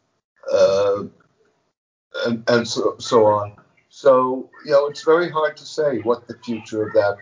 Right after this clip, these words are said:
uh, of those groups will be,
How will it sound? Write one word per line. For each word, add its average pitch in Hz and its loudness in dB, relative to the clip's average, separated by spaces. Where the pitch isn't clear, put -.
uh, - -6
of 104 -10
those 104 -2
groups 98 -8
will 95 -8
be, 120 -4